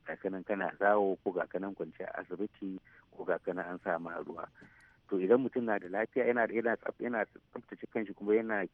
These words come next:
kiyaye tsafta, to, za a ga cewa rashin lafiya, in ba irin waɗanda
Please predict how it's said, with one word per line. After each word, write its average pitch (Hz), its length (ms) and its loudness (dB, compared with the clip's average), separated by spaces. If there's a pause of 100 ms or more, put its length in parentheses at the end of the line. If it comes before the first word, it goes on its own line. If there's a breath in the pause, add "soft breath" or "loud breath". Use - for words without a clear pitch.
(100)
kiyaye 107 320 8
tsafta, 95 400 -2 (440 soft breath)
to, 90 120 -4
za 104 180 4
a 98 60 0
ga 87 100 -2 (140)
cewa 90 500 -2
rashin 107 300 -2
lafiya, 98 420 2
in 117 160 0
ba 107 160 2
irin 104 320 0
waɗanda 87 640 -4